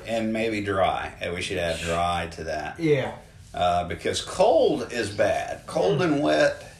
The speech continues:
Speaker 1: is worse.
Speaker 2: Cold, wet with no power.
Speaker 1: Even worse, which we
Speaker 2: Welcome,
Speaker 1: know many of
Speaker 2: welcome to freaking Texas.
Speaker 1: Yeah, this is, this is Texas, Texas, our Texas,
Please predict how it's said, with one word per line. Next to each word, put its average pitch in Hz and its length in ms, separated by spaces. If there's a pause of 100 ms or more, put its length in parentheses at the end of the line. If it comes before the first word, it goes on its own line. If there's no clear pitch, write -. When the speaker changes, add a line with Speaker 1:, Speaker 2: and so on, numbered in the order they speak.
(240)
Speaker 1:
is 110 240
worse. 104 600 (100)
Speaker 2:
Cold, 170 300
wet 160 260
with 139 200
no 143 160
power. 135 560 (680)
Speaker 1:
Even 117 460
worse, - 540 (120)
which 104 320
we 110 140
Speaker 2:
Welcome, - 160
Speaker 1:
know 127 240
many 113 320
of - 0 (160)
Speaker 2:
welcome 156 140
to 139 120
freaking 147 480
Texas. - 540 (100)
Speaker 1:
Yeah, 120 280 (120)
this 135 260
is, 190 340
this 175 260
is 170 160
Texas, 156 720
Texas, 143 420
our 139 160
Texas, 113 560